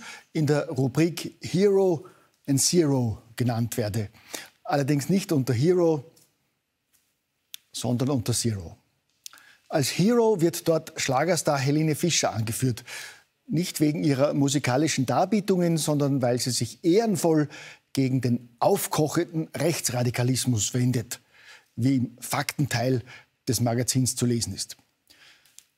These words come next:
Unter Zero heißt es hingegen wörtlich, der Sender Servus T V hat ein Problem in der Gestalt seines Intendanten. Hat er uns zuletzt mit alternativen Erkenntnissen zur Pandemie erleuchtet?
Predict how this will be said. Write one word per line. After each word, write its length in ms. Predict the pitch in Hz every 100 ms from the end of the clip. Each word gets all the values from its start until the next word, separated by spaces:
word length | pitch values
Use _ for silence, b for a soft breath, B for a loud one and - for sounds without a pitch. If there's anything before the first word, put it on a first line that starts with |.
| _
Unter 320 | - 151 139
Zero 520 | - 202 233 220 214
heißt 300 | 170 165 160
es 100 | 156
hingegen 400 | 156 139 143 123
wörtlich, 480 | 131 156 170 160 - B B B _ - _ -
der 60 | 120
Sender 360 | 147 160 143
Servus 380 | 120 139 160 170
T 120 | 160
V 320 | 139 143 143 B B B B -
hat 200 | 120 -
ein 200 | 127 -
Problem 500 | 127 113 139 185 214
in 140 | 170
der 100 | 143
Gestalt 480 | 120 117 123 156 151
seines 360 | 151 139 135 -
Intendanten. 760 | 160 131 127 113 104 - 85 _ _ _ _ _ _ _ _ -
Hat 200 | 131 165
er 60 |
uns 160 | 151 127
zuletzt 420 | 147 147 175 -
mit 200 | 143 -
alternativen 680 | 131 127 143 127 165 156 143
Erkenntnissen 720 | 123 - 160 - 151 - 127
zur 140 | 131
Pandemie 640 | 117 131 120 117 123 196 143
erleuchtet? 640 | 156 139 156 - 135 -